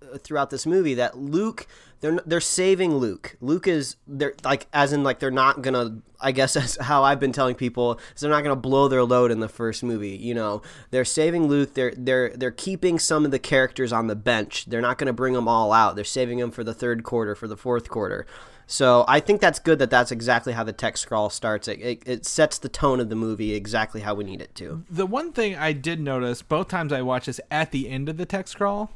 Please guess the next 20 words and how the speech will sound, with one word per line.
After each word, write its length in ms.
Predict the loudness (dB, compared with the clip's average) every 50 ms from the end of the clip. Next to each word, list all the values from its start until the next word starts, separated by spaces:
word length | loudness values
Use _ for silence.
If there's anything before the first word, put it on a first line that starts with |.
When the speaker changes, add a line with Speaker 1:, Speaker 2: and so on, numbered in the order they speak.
| -14 -12 -6
Speaker 1:
Mm-hmm. 480 | -4 -2 -2 0 -2 -2 -4 -4 -2 0
Speaker 2:
the 160 | 2 2 2
pan 480 | 0 -4 -4 -2 -2 0 0 0 0 2
down 300 | 2 2 4 2 0 0
to 120 | -2 -4
the 100 | -4 -4
planets, 480 | -4 -4 -4 -4 -4 -4 -6 -6 -8 -4
as 200 | -2 -2 0 0
is 120 | -2 -4
tradition, 420 | -4 -4 -2 -2 -2 -2 -4 -6 -8 -8 -12 -16 -14 -8 -4
Speaker 1:
Mm-hmm. 420 | -2 0 2 2 2 0 -2 -4 -10 -18 -20 -20 -20 -20 -20 -20 -20 -18 -2
Speaker 2:
took 180 | 0 0 2 4
a 60 | 4
little 340 | 4 4 4 4 4 6 8
longer 460 | 8 8 8 8 6 6 4 4 4
than 140 | 2 2 2
the 120 | 2 2
other 180 | 2 2 0 -2
ones 280 | -6 -6 -8 -10 -10
did. 300 | -12 -14 -16 -16 -20 -20